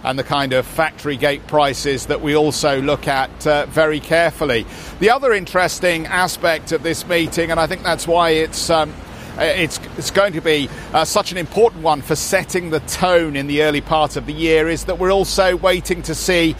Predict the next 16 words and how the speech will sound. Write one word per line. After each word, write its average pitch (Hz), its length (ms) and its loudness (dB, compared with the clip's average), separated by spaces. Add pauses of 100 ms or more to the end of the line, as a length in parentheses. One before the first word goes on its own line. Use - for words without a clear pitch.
(300)
whether 170 360 4
there 160 240 4
will 170 380 4
be 151 380 2
confirmation 147 1080 -2
of 147 680 4
action 170 600 -2
now 151 240 2
to 160 180 -6
reduce 165 480 0
the 156 100 -4
balance 180 400 2
sheet, 131 320 -4
because 143 300 -2
we 147 140 -4
know 165 340 0